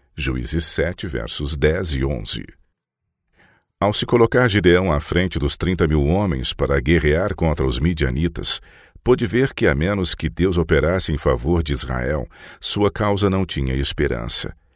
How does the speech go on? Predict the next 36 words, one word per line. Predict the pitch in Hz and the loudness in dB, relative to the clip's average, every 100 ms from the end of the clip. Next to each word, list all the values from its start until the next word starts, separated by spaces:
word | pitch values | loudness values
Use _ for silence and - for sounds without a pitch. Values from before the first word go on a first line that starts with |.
| _ - - - | _ -20 -12 -2
Pela | 64 62 | 0 2
ordem | 104 110 85 | 2 2 0
divina, | 69 62 92 127 131 _ _ | 0 2 2 2 -2 _ _
as | 65 - | -6 -4
forças | - 82 - 67 | -2 -2 0 0
hebreias | 69 60 78 92 87 | 0 2 2 4 2
haviam | 71 64 67 | 0 0 -2
sido | - 76 | -2 -2
reduzidas | 73 73 67 67 80 85 78 | -2 -2 -2 -2 0 0 -2
pelas | - 64 | -2 -4
sucessivas | - 85 - - 98 80 76 | -2 -2 -2 -2 0 0 0
provas, | - 98 92 60 - - - - - | 2 2 2 0 -4 -6 -12 -20 -6
até | - - | -2 0
que | - | 0
ficaram | - 92 - 104 98 | 0 0 4 4 2
com | - 80 | 0 2
ele | 82 104 95 | 4 4 4
apenas | 73 101 104 87 | 4 2 0 -2
trezentos | 98 98 82 76 127 - 82 | 0 0 2 2 0 -2 -2
homens | 85 101 101 101 - - - - - | 0 2 0 -2 -4 -6 -14 -20 -8
para | - - | -4 -4
confrontar | - 85 - 69 65 78 73 | -2 -2 0 -2 0 0 0
aquela | 69 78 69 | 0 0 0
multidão | 65 71 - 65 60 80 80 | 0 -2 -4 -6 0 0 2
incontável. | 69 67 67 - 52 50 - - _ _ _ - - - | -2 -4 -6 -6 -8 -8 -12 -16 _ _ _ -20 -14 0
Não | 73 | 4
é | 85 | 4
de | 85 | 4
admirar | 76 71 67 64 92 | 2 2 2 2 0
que | 73 | -2
seu | - - | -2 0
coração | 71 64 - 85 | 0 0 0 -2
tenha | 80 73 71 | -2 -2 -2
se | - | 0
abatido | 69 65 - - 92 80 65 | 0 0 -2 -4 -2 -2 0
intimamente | 90 90 73 64 67 90 95 | 0 0 -4 -2 0 -2 -2